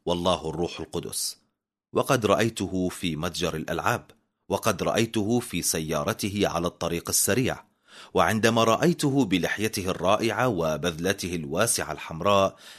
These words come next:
لم أرى مجرد تاجر يبيع ألعابا بلاستيكية رخيصة، بل رأيت حقا الله المثلث الأقانيم. نهاية الاقتباس. هذا أمر لا يصدق. سانتا كلوز هو الله المتجسد.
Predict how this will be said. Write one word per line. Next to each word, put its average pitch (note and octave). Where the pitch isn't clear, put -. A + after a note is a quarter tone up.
لم C#3+
أرى B2+
مجرد G2
تاجر F#2
يبيع F2
ألعابا F2
بلاستيكية F2
رخيصة، G2+
بل A2
رأيت D3
حقا -
الله G2
المثلث E2+
الأقانيم. D#2+
نهاية F#2+
الاقتباس. -
هذا D#3
أمر D#3
لا A#2
يصدق. G2
سانتا G2+
كلوز B2+
هو F2
الله F2+
المتجسد. G#2+